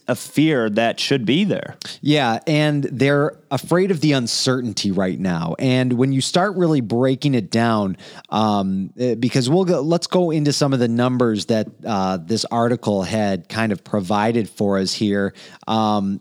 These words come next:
Speaker 2: so thirty-three million Americans were filing for unemployment since,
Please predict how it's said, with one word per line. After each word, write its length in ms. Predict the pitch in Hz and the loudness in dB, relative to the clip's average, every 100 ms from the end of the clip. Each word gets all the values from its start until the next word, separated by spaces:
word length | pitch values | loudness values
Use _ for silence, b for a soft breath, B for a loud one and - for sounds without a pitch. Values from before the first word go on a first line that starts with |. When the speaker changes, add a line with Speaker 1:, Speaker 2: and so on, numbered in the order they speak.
| - | -6
Speaker 2:
so 380 | - 175 160 - B B _ - | -2 0 0 -4 B B _ -2
thirty-three 600 | 190 214 220 - 190 190 | 0 2 -2 -2 0 2
million 540 | 170 151 151 151 151 | 2 2 2 0 0
Americans 840 | - 120 131 139 143 143 139 139 120 | -2 0 2 2 0 0 0 -2 -2
were 160 | 113 | -2
filing 460 | 107 - 123 139 139 | 0 0 0 2 0
for 160 | 131 | -2
unemployment 640 | 127 127 135 135 127 131 - | 0 0 0 0 0 0 -2
since, 220 | 101 - | -6 -6